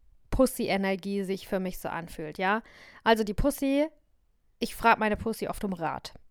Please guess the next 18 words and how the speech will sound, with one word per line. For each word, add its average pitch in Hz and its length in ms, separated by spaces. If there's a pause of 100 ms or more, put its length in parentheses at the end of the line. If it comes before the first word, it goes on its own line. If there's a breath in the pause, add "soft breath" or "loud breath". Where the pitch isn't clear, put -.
(600 loud breath)
Ich - 360
arbeite 269 600
zyklisch, 254 640
ich - 220
lebe 233 340
zyklisch, 233 540
das - 180
heißt, 196 280
ich - 80
weiß 185 160
immer, 190 260
wo 208 60
ich - 180
bin 277 300
in 226 120
meinem 214 200
Menstruationszyklus 233 1400
und 214 220